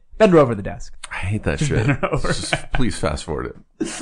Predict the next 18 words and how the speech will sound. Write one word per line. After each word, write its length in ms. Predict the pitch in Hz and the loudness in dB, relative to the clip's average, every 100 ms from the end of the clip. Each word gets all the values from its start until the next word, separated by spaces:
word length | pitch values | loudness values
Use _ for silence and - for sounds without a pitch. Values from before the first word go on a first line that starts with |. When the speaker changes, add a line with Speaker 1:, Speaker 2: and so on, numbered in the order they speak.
| - - - - - - - | -14 -2 6 8 8 2 4
Speaker 1:
All 100 | 139 | 6
right, 240 | 277 - | 8 6
Steve, 300 | - 269 262 | 4 2 4
thanks 240 | 233 277 | 4 4
for 100 | - | 6
hanging 160 | 208 214 | 6 6
out 160 | 233 233 | 4 4
for 80 | |
the 100 | 170 | 4
exclusive 540 | 143 - - 185 190 156 | 4 4 4 4 4 2
Pointless 320 | 185 185 160 | 2 2 0
Pod 320 | - 175 170 | 4 6 6
discussion. 600 | 139 - 180 226 160 165 | 2 4 4 6 4 2
Speaker 2:
Thanks. 560 | 208 131 120 117 107 - | 0 0 0 0 -4 0
Speaker 1:
Really, 260 | 151 175 160 | 6 8 8
really 160 | 151 143 | 8 6
appreciate 320 | 139 185 156 | 6 2 4
it. 100 | 143 | 4